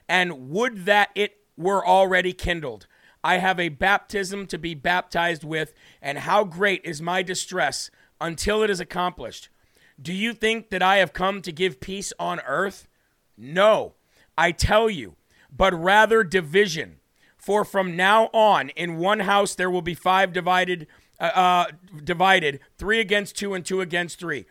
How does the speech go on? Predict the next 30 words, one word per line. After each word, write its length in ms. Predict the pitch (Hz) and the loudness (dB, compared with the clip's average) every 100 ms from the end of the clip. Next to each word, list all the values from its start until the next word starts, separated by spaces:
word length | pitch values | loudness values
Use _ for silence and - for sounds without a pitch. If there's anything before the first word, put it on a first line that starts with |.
| _ _ - | _ _ -16
They 160 | 139 180 | -2 0
will 120 | 190 | 2
be 120 | 185 | -2
divided, 540 | 180 170 190 196 151 123 | -4 2 4 4 0 -2
father 400 | 180 196 208 214 | 2 2 2 0
against 380 | 175 196 185 | 0 -4 -2
son, 260 | - 196 202 | -2 -2 -2
son 240 | - 196 | -4 -4
against 340 | 196 180 190 - | -4 -6 -6 -2
father, 420 | 185 180 151 107 - - | 0 2 0 -8 -16 -16
mother 380 | 143 180 202 214 | -2 0 2 2
against 400 | 165 202 160 147 | 2 -2 -2 -2
daughter, 420 | 190 196 208 190 _ - | 4 4 2 -2 _ -14
and 180 | - 170 | -4 -2
daughter 340 | 165 190 202 190 | 2 2 4 0
against 360 | 165 185 175 | 0 -4 -2
mother, 260 | 185 190 190 | -2 0 0
mother-in-law 600 | 180 208 208 202 190 196 | 0 0 0 0 2 2
against 400 | 170 190 190 - - _ | 0 -2 -4 -12 -20 _
daughter-in-law, 640 | 131 208 208 196 190 185 | 0 2 2 0 2 2
and 120 | 180 160 | 2 0
daughter-in-law 720 | 190 196 190 180 175 175 165 - _ | 0 2 -2 -2 2 4 2 -4 _
against 540 | 180 156 180 175 - - _ | -6 -2 -2 -2 -8 -14 _
mother-in-law." 720 | 151 214 233 208 170 151 123 117 | 2 6 6 4 -2 -6 -6 -8
So 420 | - 220 165 - _ 135 | 0 4 4 0 _ _
that's 260 | 165 202 | 0 0
from 220 | - 214 214 | -6 -12 -10
E 160 | 220 214 | -8 -6
S 220 | 196 - | -6 -10
V. 320 | 175 175 | -14 -14